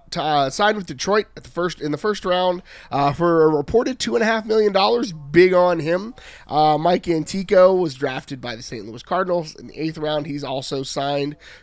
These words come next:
Cole Quintanilla signed with the Washington Nationals.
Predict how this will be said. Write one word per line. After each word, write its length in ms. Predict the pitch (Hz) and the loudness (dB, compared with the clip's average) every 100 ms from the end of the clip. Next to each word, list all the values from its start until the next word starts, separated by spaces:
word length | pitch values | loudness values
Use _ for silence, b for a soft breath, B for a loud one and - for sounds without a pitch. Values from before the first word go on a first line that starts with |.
| _ | _
Cole 220 | 175 165 | 0 2
Quintanilla 880 | - 147 147 143 196 208 196 202 - | 0 -6 -4 -6 0 4 4 2 -6
signed 320 | - 147 143 | -2 0 0
with 100 | 135 | -4
the 80 | 131 | -6
Washington 540 | 135 123 131 123 123 | -6 -6 -10 -12 -8
Nationals. 760 | 151 170 170 175 165 165 160 | -2 -2 -2 0 2 0 -2